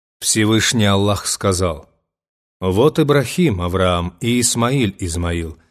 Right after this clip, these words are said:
подняли основание дома Каабы. Господь наш, прими от нас, поистине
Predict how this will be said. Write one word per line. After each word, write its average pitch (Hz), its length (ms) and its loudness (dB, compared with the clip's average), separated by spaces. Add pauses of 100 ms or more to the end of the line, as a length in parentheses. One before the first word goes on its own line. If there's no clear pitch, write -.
(260)
подняли 160 440 4
основание 104 720 2
дома 95 440 0
Каабы. 82 560 -6 (400)
Господь 98 680 0
наш, 87 460 -6 (320)
прими 123 640 2
от 98 220 -2
нас, 87 500 -6 (300)
поистине 98 760 -2